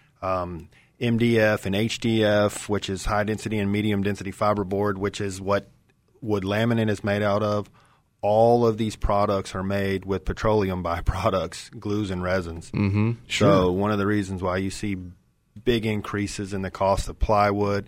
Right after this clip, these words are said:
Speaker 1: A year ago, you could buy three-quarter inch O S B subfloor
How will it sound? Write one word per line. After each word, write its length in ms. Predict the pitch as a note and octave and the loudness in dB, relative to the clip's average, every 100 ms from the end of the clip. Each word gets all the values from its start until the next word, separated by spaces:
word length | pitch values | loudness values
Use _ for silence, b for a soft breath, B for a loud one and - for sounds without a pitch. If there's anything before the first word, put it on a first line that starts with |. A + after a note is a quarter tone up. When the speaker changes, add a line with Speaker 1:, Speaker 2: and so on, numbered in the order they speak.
| B B - | B B -2
Speaker 1:
A 60 | |
year 200 | A2 C3+ | 4 8
ago, 300 | C3 A#2+ A#2+ | 8 6 6
you 180 | A#2 A#2+ | 6 2
could 220 | A#2+ G#2+ G2+ | 0 -2 2
buy 260 | A2 G#2+ | 4 4
three-quarter 640 | G#2 - A#2 - A2+ G#2+ | 2 -2 -2 2 2 4
inch 440 | G#2 G#2 G#2 - - | 2 0 -4 -6 -8
O 200 | G#2+ G2+ | -4 -2
S 160 | G2+ - | 0 -2
B 260 | G2+ G2+ G2 | -2 -2 -2
subfloor 840 | - G2+ G2 - G2+ G2 F#2+ F2+ | -2 -2 -2 -4 0 0 0 -4